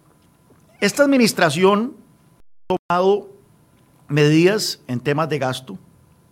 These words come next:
que no tomaron administraciones anteriores, hay que reconocerlo. El, el tema de las remuneraciones,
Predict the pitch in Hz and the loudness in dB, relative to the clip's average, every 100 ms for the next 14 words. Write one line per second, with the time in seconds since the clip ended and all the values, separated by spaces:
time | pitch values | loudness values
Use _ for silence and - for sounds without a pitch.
0 | _ _ - 127 131 147 143 156 156 160 | _ _ -8 -6 -4 -2 -2 -2 -8 -12
1 | 117 110 113 104 101 113 123 110 101 87 | -12 -10 -12 -14 -12 -10 -10 -12 -12 -16
2 | 92 104 - 131 127 95 - - _ _ | -16 -12 -8 -8 -8 -12 -14 -20 _ _
3 | _ _ _ _ _ _ _ 107 110 107 | _ _ _ _ _ _ _ -10 -10 -10
4 | 101 101 95 - _ _ _ _ _ - | -12 -14 -18 -20 _ _ _ _ _ -16
5 | - - 151 170 165 135 123 120 117 104 | -14 -8 -4 0 0 -2 -4 -8 -8 -4
6 | 170 170 220 - - | 0 0 -2 -8 -18